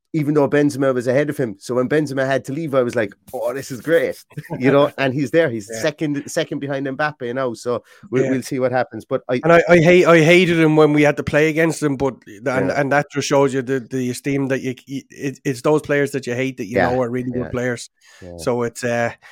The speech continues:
Speaker 1: The thing
Speaker 2: it,
Speaker 1: is,
Speaker 2: it's
Speaker 1: he's
Speaker 2: a
Speaker 1: not, he, he's, he's not, like, you never look at him and go, "He's brilliant at this," except pu-, he's only good for scoring goals. <laughs> That's what it is, like.
Speaker 2: And, and that's what, that's what a centre forward should do for you. <laughs> You know what I mean?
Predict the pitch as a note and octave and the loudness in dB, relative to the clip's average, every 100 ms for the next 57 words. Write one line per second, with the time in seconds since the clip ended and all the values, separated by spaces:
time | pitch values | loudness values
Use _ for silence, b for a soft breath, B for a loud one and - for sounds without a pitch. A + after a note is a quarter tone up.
0 | B B B B - F#3 F#3+ G3+ D#3 E3 | B B B B -2 0 2 2 4 4
1 | F3 G3 - F3+ _ - - F3+ - D#3+ | 4 0 -2 -8 _ -20 -12 -12 -10 -8
2 | D#3+ F3+ G#3 G3 - D3+ E3+ F#3 G3+ F3+ | -6 0 0 0 -2 -6 -6 -4 -2 0
3 | F3+ F3+ D#3 D3+ C#3+ A#2 C3+ G#2+ F#3 F#3+ | -2 -2 -4 -2 0 -2 -4 2 4 6
4 | E3+ D3+ - F#3+ - - - _ _ _ | 4 0 0 0 -2 -10 -16 _ _ _
5 | _ - - - F#3+ - F#3+ D3 C#3+ F3+ | _ -2 2 4 2 2 -2 0 2 2
6 | E3+ F#3+ C#3 - C#3 C3+ D3 - - _ | 2 0 -2 0 0 2 0 -2 -10 _
7 | _ - F3 - G#3+ E3+ F#3 G#3+ A3+ - | _ -6 -4 0 2 2 0 0 -2 -2
8 | C#3+ C3+ C3 C3 D#3 D3+ D#3 C3+ D#3+ D#3+ | -4 -2 -2 0 0 2 0 2 2 2
9 | D3+ C3 D3 C3+ B2+ C#3+ C#3 - D3 D3+ | 0 0 -2 -2 2 2 2 0 -2 2
10 | D3+ - B2 A#2+ G#2 - G#2+ D3 D3 C#3 | 0 0 -6 -8 -10 -12 -6 -2 0 -2